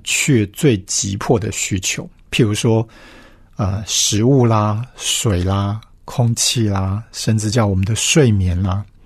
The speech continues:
啊，这些都是我们生理上非常非常急迫的需求。当没有满足这些生理需求的时候啊，其实什么其他的事情你都不会去想，你只会想就是怎么样让自己可以活下去。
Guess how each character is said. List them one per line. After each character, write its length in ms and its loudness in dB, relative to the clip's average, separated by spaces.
啊， 140 -6
这 100 0
些 100 4
都 120 4
是 160 2
我 100 4
们 220 2
生 320 2
理 100 2
上 400 0
非 360 2
常 260 0
非 180 2
常 320 0
急 200 -4
迫 180 0
的 80 -4
需 320 -4
求。 260 -4
当 160 4
没 100 6
有 100 6
满 340 4
足 240 -2
这 160 0
些 440 2
生 340 2
理 140 2
需 340 -2
求 240 -4
的 120 -4
时 200 -2
候 220 0
啊， 160 -6
其 160 -4
实 140 2
什 180 2
么 180 0
其 260 -2
他 160 0
的 80 0
事 160 0
情 200 -2
你 60 -2
都 140 -2
不 120 -4
会 80 0
去 140 -6
想， 320 -4
你 120 0
只 140 0
会 100 2
想 380 -4
就 120 0
是 200 0
怎 200 -4
么 120 2
样 180 4
让 180 2
自 140 -2
己 140 -2
可 120 -4
以 80 0
活 280 -6
下 240 -2
去。 280 -6